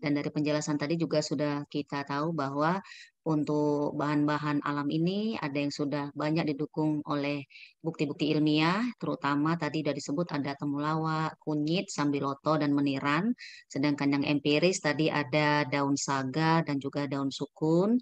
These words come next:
Kemudian juga tentunya ini bekerja sama dengan bahan-bahan yang lain yang mempengaruhi kesele-, kesehatan tubuh, ya. Jadi dari sayuran misalnya ada wortel, kemudian ada buah-buahan,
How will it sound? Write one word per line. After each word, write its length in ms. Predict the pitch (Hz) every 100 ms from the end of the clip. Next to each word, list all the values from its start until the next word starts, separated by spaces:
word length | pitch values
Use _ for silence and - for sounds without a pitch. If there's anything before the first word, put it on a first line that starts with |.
| - - -
Kemudian 400 | - 147 143 175
juga 400 | 175 165 190 202
tentunya 640 | 165 151 160 156 180 220 220
ini 560 | 160 151 170 214 226 226 - - _
bekerja 400 | 156 156 151 156
sama 400 | 156 208 233 190
dengan 240 | 160 160
bahan-bahan 480 | 156 151 156 151 151
yang 160 | 151 151
lain 320 | 160 185 185
yang 160 | 165 151
mempengaruhi 960 | 143 151 147 143 151 156 151 185 185
kesele-, 480 | - 151 - 151 -
kesehatan 480 | - 160 151 139 139
tubuh, 400 | 160 147 160 156
ya. 80 | 147
Jadi 320 | 139 135 156
dari 160 | 151
sayuran 640 | - - 139 151 160 151 151
misalnya 560 | 147 - 131 139 135
ada 320 | 135 135 135 131 - - _ 160
wortel, 640 | 170 175 170 160 160 160
kemudian 480 | 151 143 139 143 143
ada 160 | 139
buah-buahan, 960 | 131 139 135 139 151 156 156 160 160 156